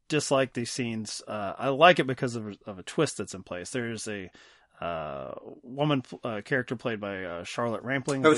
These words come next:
Speaker 1: believe is
Speaker 2: I
Speaker 1: the
Speaker 2: was,
Speaker 1: actress'
Speaker 2: I was
Speaker 1: name.
Speaker 2: just gonna ask you about what you
Speaker 1: Okay.
Speaker 2: thought about that plot
Speaker 1: Um,
Speaker 2: device.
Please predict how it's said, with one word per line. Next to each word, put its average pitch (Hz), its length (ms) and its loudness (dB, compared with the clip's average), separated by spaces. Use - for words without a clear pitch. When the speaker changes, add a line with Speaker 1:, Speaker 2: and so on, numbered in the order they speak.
Speaker 1:
believe - 20 -6
is 113 40 -8
Speaker 2:
I - 20 4
Speaker 1:
the 165 60 8
Speaker 2:
was, 156 100 6
Speaker 1:
actress' - 260 -4
Speaker 2:
I 170 40 10
was 147 100 8
Speaker 1:
name. 117 80 6
Speaker 2:
just 214 200 12
gonna 170 120 8
ask 143 300 6
you 113 180 6
about 104 240 6
what 113 180 2
you 120 80 6
Speaker 1:
Okay. 117 60 2
Speaker 2:
thought 113 200 10
about 95 280 6
that 107 320 8
plot 120 300 6
Speaker 1:
Um, 135 80 4
Speaker 2:
device. 92 480 0